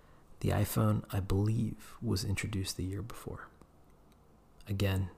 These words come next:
how times have changed. Back to the letter.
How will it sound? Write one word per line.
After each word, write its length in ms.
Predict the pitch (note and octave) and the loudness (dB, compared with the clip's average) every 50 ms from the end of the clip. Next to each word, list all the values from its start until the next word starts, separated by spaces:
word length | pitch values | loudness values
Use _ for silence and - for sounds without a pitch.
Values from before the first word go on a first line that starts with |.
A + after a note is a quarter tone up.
| - | -12
how 160 | - - G#2 G2 | -6 -4 -2 0
times 300 | - - F#2 F2+ F2+ F#2 | 0 0 0 2 0 0
have 100 | F2 - | -2 -2
changed. 440 | - - E2 E2 F#2+ - - - - - - - - - - - - - - - - - - - - - | -4 -4 -2 -2 -4 -6 -6 -10 -12 -18 -20 -20 -20 -20 -20 -20 -20 -20 -20 -20 -20 -20 -20 -8 -2 0
Back 180 | F#2+ F2 F2+ | 0 0 0
to 60 | - - | -2 -2
the 40 | F2 | -2
letter. 300 | F2 - - A2+ A2+ | -2 -2 -2 -4 -6